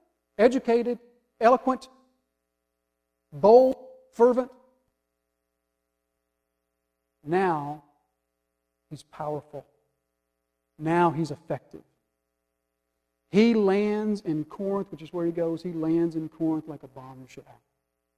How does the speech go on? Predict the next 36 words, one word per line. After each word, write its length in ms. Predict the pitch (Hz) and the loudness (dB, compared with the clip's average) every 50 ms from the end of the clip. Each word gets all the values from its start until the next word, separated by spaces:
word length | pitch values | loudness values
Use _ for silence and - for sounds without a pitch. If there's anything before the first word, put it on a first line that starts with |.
| _ _ _ _ _ _ _ _ _ _ _ - | _ _ _ _ _ _ _ _ _ _ _ -10
And 120 | 160 156 156 | -6 -2 -2
he 100 | 175 175 | -2 -2
begins 400 | 165 165 147 160 143 143 - - | -2 -2 -4 -4 -4 -4 -8 -12
strengthening 680 | - - - - 185 190 185 - 190 170 170 175 165 | -16 -18 -10 -8 -6 -6 -6 -6 -6 -6 -6 -6 -6
the 60 | 160 | -8
disciples 640 | 156 156 - - 175 165 170 160 - 170 165 156 143 147 | -10 -12 -10 -8 -8 -6 -6 -8 -10 -12 -14 -14 -12 -12
there. 240 | 160 156 156 156 156 _ _ _ _ _ _ _ _ _ _ _ _ - | -12 -10 -12 -14 -18 _ _ _ _ _ _ _ _ _ _ _ _ -6
He 80 | 196 | -4
begins 340 | 170 190 165 185 175 160 151 | -2 -2 -2 -2 -4 -4 -6
encouraging 680 | 151 143 - - - 202 196 196 180 156 170 175 160 | -10 -14 -14 -8 -4 -2 -2 -2 -2 -4 -8 -10 -10
the 60 | 151 | -12
church 400 | - - - 185 180 175 - - _ _ | -14 -12 -8 -8 -8 -8 -10 -14 _ _
there. 260 | 165 160 160 160 160 - _ _ _ _ _ | -14 -12 -12 -14 -16 -18 _ _ _ _ _
He 80 | - 185 | -6 -2
begins 440 | 165 185 180 156 175 170 160 143 147 | -2 -2 -2 0 0 -2 -2 -2 -6
refuting 600 | 156 147 - _ - 196 214 208 214 208 196 175 | -12 -14 -12 _ -6 -4 -4 -2 -4 -4 -4 -6
the 80 | 170 | -8
Jews 340 | 151 156 185 190 185 170 170 | -8 -6 -4 -4 -4 -4 -6
in 120 | 165 160 | -8 -8
public, 380 | - - 185 185 175 180 175 - _ _ _ _ | -6 -6 -6 -6 -4 -6 -8 -8 _ _ _ _
showing 560 | - - - - - 214 226 240 233 220 208 - | -16 -14 -2 2 6 6 8 8 8 6 4 0
from 240 | - 208 208 214 | -2 -2 -2 -2
the 80 | 202 185 | -2 -6
Scriptures 640 | - - - 208 202 - - 202 196 190 185 156 | -6 -2 -2 -2 -2 -2 -2 0 0 0 0 0
that 200 | 165 180 165 - | -2 -4 -4 -4
the 60 | - 160 | -6 -12
Christ 540 | - - - 190 185 185 190 185 - - _ | -8 -4 -2 0 0 0 -4 -6 -10 -12 _
is 220 | - 180 180 170 175 | -4 -4 -4 -4 -6
Jesus. 380 | 160 180 180 175 185 165 - | -8 -8 -8 -8 -10 -12 -14
You 60 | 185 | -16
see 160 | 156 - 190 175 | -14 -14 -12 -10
the 100 | 156 143 | -10 -8
difference 360 | 143 175 165 - 170 151 - | -8 -10 -8 -8 -8 -10 -10
between 320 | - 160 - - 160 151 | -14 -16 -10 -8 -6 -6
the 60 | 147 | -8
two. 220 | 143 - 156 143 | -10 -12 -14 -14